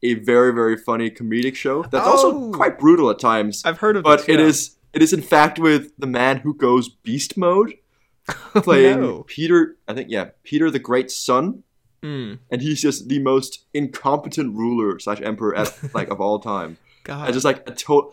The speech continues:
Speaker 1: he is such a dick, and it's so, like,
Speaker 2: <laughs>
Speaker 1: it's, like, I think you would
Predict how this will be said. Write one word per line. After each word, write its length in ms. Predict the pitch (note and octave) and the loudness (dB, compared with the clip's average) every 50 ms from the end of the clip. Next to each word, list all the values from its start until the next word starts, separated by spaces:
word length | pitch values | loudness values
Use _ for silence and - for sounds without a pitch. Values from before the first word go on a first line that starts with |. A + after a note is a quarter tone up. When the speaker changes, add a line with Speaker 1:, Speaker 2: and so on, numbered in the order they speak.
| _ _ _ _ | _ _ _ _
Speaker 1:
he 140 | - E3+ E3+ | 2 4 4
is 200 | D#3+ E3 - - | 4 4 0 -6
such 400 | - - - G#3 F#3+ F#3+ - - | -8 -2 0 0 0 0 -2 -6
a 100 | - B2+ | -6 -6
dick, 300 | A#2+ B2 A3 G3 F#3 - - | -4 -4 -4 -4 -6 -8 -8
and 100 | A#2 A2 | -8 -8
it's 160 | G2+ - - | -8 -8 -6
so, 240 | - D3 C#3 C3+ C3+ | -4 0 2 2 2
like, 380 | C3 A2+ G#2 A2 G2 F#2 - - E3 | 2 2 0 -2 -2 -4 -4 -8 -8
Speaker 2:
<laughs> 80 | - - | -8 -10
Speaker 1:
it's, 340 | D#3+ C#3+ A2 G#2 B2 - - - _ _ _ _ _ _ _ _ _ | -8 -8 -6 -8 -8 -10 -16 -20 _ _ _ _ _ _ _ _ _
like, 280 | B2+ A2+ A2 G#2+ - _ _ _ _ - | -6 -4 -4 -4 -6 _ _ _ _ -12
I 60 | B2+ | -4
think 200 | C3 E3+ E3+ C3+ | 0 2 2 2
you 80 | B2+ E3+ | 4 4
would 200 | D#3 C#3 A#2 - | 4 4 2 -2